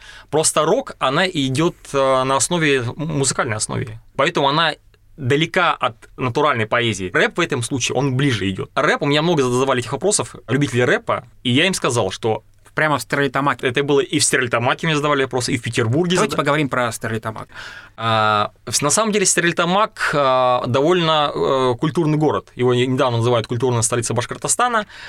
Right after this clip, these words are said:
Speaker 1: А, несмотря на свою провинциальность, а, там существует три-четыре кружка.
Speaker 2: Что за люди населяют вот этот зоопарк?
Speaker 1: А, я
Speaker 2: Что
Speaker 1: по-,
Speaker 2: это
Speaker 1: понял,
Speaker 2: за
Speaker 1: да, да.
Speaker 2: существа?
Speaker 1: Значит, профессиональные журналисты, значит, союз писателей, а, любители рока.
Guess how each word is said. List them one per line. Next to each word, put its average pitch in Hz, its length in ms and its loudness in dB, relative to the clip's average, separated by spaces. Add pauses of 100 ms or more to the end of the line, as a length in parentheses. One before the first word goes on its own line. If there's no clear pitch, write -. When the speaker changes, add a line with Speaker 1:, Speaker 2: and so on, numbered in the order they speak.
(220)
Speaker 1:
А, 127 200 0
несмотря 180 260 2
на 190 80 0
свою 190 100 0
провинциальность, 175 960 0
а, 127 540 2
там 170 160 -2
существует 151 400 -2
три-четыре 143 420 -2
кружка. 113 520 -6 (120)
Speaker 2:
Что - 380 -4
за 135 120 0
люди 131 200 0
населяют 107 460 -8
вот 110 200 -8
этот 110 320 -6
зоопарк? - 540 -6 (100)
Speaker 1:
А, 117 240 0
я 113 160 -2
Speaker 2:
Что 139 180 0
Speaker 1:
по-, 131 40 2
Speaker 2:
это 131 60 0
Speaker 1:
понял, 117 180 2
Speaker 2:
за 120 80 0
Speaker 1:
да, 104 60 2
да. 95 60 0 (100)
Speaker 2:
существа? 113 140 -2
Speaker 1:
Значит, 143 240 0 (120)
профессиональные 175 460 0
журналисты, 135 640 0 (240)
значит, 117 360 -6
союз 160 300 0
писателей, 123 640 0 (500)
а, 120 140 2
любители 147 440 2
рока. 127 440 2